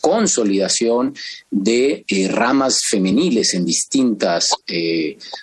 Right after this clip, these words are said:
variedades y distintas modalidades deportivas. Es el caso evidente en los últimos años del fútbol profesional. Eh, creo que hay, eh, muchísimas,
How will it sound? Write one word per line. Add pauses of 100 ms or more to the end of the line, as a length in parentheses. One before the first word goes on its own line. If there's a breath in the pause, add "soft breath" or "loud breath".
variedades
y
distintas
modalidades
deportivas.
Es
el
caso
evidente
en
los
últimos
años
del
fútbol
profesional. (540 loud breath)
Eh,
creo
que (180)
hay,
eh,
muchísimas,